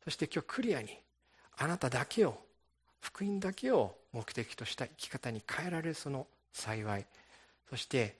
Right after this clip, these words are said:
私たちを用いてくださって、自分たちが喜びを経験するだけではなく、多くの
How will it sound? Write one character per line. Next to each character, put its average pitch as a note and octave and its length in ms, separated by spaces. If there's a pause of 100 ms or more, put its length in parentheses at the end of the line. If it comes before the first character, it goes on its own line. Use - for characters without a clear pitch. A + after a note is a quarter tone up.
(100)
私 B2 220
た A#2+ 100
ち - 80
を A2 60
用 B2 120
い A#3+ 220
て C3 80
く - 100
だ G#2 120
さ - 100
っ - 40 (100)
て、 - 160 (720)
自 - 120
分 B2 140
た A2+ 140
ち - 120
が A#2 220 (240)
喜 A#2+ 80 (220)
び D3+ 80
を C#3+ 60
経 D3+ 180
験 D3+ 180
す C#3+ 100
る C#3+ 80
だ C3+ 120
け B2+ 80
で A2+ 80
は G2 80
な F#2 100
く、 - 180 (440)
多 F4 180
く - 140
の G#2 160